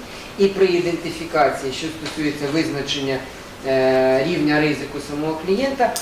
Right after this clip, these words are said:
власними критеріями ризику, які ви розробляєте і затверджуєте відповідно до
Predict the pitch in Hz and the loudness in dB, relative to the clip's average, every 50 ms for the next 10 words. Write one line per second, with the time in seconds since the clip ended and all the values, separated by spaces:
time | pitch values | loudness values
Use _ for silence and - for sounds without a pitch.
0 | - - - - - - - 143 165 190 214 226 226 220 - - - 170 139 139 | -8 -8 -10 -10 -10 -10 -8 -2 4 6 8 8 8 8 6 2 0 -2 -2 -2
1 | 139 131 131 139 143 151 143 - 196 226 220 214 190 160 151 139 139 135 123 117 | -2 -2 -2 -2 -2 -2 2 4 4 4 6 4 4 4 2 2 2 2 2 0
2 | 127 - 131 135 156 151 - - 202 202 165 160 160 160 160 - - 160 170 165 | -2 0 0 2 2 0 0 2 4 4 4 6 4 2 2 0 -2 -2 -2 0
3 | 185 190 190 196 233 269 294 269 247 - 226 214 196 160 156 156 165 156 165 180 | 2 2 4 4 4 4 4 2 2 2 2 2 2 2 0 -2 -4 -4 0 2
4 | 202 220 214 196 196 196 185 - - 160 151 151 151 - 151 147 151 180 190 180 | 2 2 2 4 4 4 4 4 2 -2 -2 -2 -4 -4 -6 -2 2 2 2 2
5 | 170 143 127 131 151 | 0 -2 -2 -2 -4